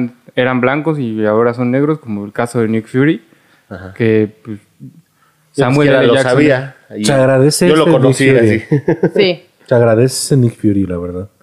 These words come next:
Speaker 3: Es
Speaker 1: Que
Speaker 3: un buen Nick Fury.
Speaker 1: que de hecho sí hay películas en los noventas de Nick Fury co-, como personaje blanco. Hay películas de Marvel de los noventas, así es como
Speaker 4: Don-
Speaker 1: muy extraño.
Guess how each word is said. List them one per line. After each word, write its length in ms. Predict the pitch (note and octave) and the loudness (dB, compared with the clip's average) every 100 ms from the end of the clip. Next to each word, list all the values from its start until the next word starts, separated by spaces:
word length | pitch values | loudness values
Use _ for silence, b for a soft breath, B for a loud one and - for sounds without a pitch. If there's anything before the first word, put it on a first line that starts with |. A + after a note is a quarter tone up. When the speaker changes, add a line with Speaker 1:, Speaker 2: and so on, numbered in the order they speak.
| _ _ _ _ | _ _ _ _
Speaker 3:
Es 100 | A2+ | 0
Speaker 1:
Que 80 | C#3 | 2
Speaker 3:
un 80 | A#2+ | 2
buen 180 | G#2+ G#2 | 2 2
Nick 160 | G2+ | -2
Fury. 340 | - G2 F#2 F#2 | -2 -2 -2 -8
Speaker 1:
que 120 | - | -2
de 140 | B2+ C3+ | 0 2
hecho 200 | C#3+ E3 | 0 0
sí 100 | D3+ | 0
hay 60 | D3 | 0
películas 420 | C#3 C3 D3 C3 | 0 0 0 0
en 100 | A#2 | -2
los 140 | G#2+ G2+ | -4 -2
noventas 480 | G#2+ A2+ B2+ C#3 C3 | -2 0 0 0 -2
de 80 | |
Nick 200 | G#2+ A2 | -2 -4
Fury 360 | - A#2+ A#2+ D3+ | -4 -2 0 -2
co-, 560 | _ - A#2 A#2 A#2+ A#2+ | _ -6 -4 -4 -8 -6
como 840 | A#2+ A#2 B2 B2 B2 B2+ B2 A2+ | -2 0 0 0 0 -2 -4 -4
personaje 460 | - G#2+ G#2+ A2 A2 | -4 -4 -4 -6 -2
blanco. 400 | A2 A2 G#2+ G#2+ _ _ _ _ _ _ | -2 -2 -4 -12 _ _ _ _ _ _
Hay 180 | - A#2+ | -4 -2
películas 440 | B2 C#3+ C3+ C3+ A2 | 0 -2 0 0 0
de 60 | |
Marvel 340 | A2 A#2 B2 B2 | -2 -2 -2 -2
de 80 | A2 | 0
los 160 | G#2+ | -2
noventas, 540 | G#2 G#2+ A2 A2 G#2+ A2 | -2 -4 -4 -6 -12 -12
así 440 | A2+ G#2+ G#2+ A2 A2 | -14 -12 -12 -14 -16
es 100 | _ _ | _ _
como 160 | B2 | -2
Speaker 4:
Don- 100 | A2+ | 0
Speaker 1:
muy 140 | A2 A2+ | 0 -2
extraño. 460 | A2+ A#2 A2 A2 | -2 -4 -4 -4